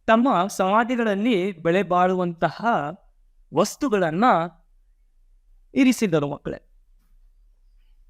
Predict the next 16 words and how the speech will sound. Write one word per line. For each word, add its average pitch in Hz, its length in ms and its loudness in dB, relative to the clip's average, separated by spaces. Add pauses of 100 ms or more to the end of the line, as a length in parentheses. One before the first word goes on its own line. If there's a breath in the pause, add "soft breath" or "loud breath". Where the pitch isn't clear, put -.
(2000)
ಈಜಿಪ್ಟಿನವರು 180 1160 2 (360)
ಸತ್ತವರ 254 460 2 (140)
ದೇಹವನ್ನು 202 840 0
ವಿವಿಧ 196 460 -2 (100)
ರಾಸಾಯನಿಕ 180 1040 2
ವಸ್ತುಗಳಿಂದ 156 960 2
ಲೇಪಿಸಿ, 147 880 -4 (480)
ತೆಳುವಾದ 240 500 8
ಬಟ್ಟೆಯನ್ನು 175 500 -2
ತಗೊಂಡು 160 280 -2
ಏನ್ 156 120 -4
ಮಾಡ್ತಿದ್ರು? 170 800 -8 (200)
ಸುತ್ತಿಡುತ್ತಿದ್ರು 170 680 0
ಮಕ್ಕಳೇ. - 280 -14 (720)
ಇಡೀ 226 240 4
ದೇಹವನ್ನೆಲ್ಲ 208 880 6